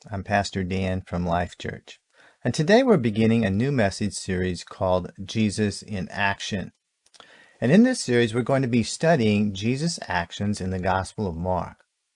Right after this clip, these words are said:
Now, Mark is the shortest gospel and it gives a,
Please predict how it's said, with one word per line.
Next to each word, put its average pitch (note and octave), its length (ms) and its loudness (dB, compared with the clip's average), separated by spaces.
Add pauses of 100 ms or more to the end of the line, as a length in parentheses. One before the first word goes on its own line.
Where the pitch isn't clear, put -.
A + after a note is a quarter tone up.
(420)
Now, G#2+ 60 -2
Mark D3+ 320 10
is C3+ 100 2
the B2+ 80 2
shortest D3 400 4
gospel A#2+ 480 4
and B2 140 0
it - 0 -
gives B2 220 0
a, A2 140 2